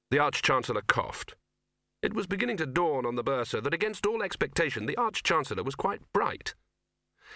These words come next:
"Ever seen one of these shadow-moving puppet play picture things?" Ridcully said.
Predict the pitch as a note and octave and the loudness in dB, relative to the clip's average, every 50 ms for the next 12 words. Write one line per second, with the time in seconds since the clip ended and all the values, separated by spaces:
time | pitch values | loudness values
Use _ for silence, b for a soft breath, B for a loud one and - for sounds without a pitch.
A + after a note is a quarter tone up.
0 | B B B - D#4 F4+ F4+ D4 - C4 C4 B3+ A3+ A#3+ A3+ A3 G#3 A3 A3 G#3 | B B B 0 0 2 2 2 2 2 2 4 4 2 2 2 2 0 0 0
1 | F#3+ F#3 F#3+ E3 - - - - - - G#3+ F#3+ G3+ G3 F#3+ F#3 G3 G#3+ G3 G3 | 0 0 -2 -2 -4 -2 0 0 2 2 2 2 2 0 0 0 0 0 0 -2
2 | G3+ G3 - G#3 G3 A3 G3 - - - G#3 G#3+ G3+ F#3+ - A#3 G#3+ - - G#4+ | 0 2 2 4 4 2 0 2 2 2 4 2 2 2 0 0 2 2 2 4
3 | - A3+ C4 C#4+ D#4+ F#4+ F#4+ F#4 - - - _ _ _ _ _ _ _ - - | 2 2 0 0 -2 -2 -2 -4 -6 -10 -18 _ _ _ _ _ _ _ -2 0
4 | G#2+ G#2 F#2 - A#2 G2 G2 - - A#2 C#3+ - | 0 0 2 2 0 0 0 0 0 -2 -2 -4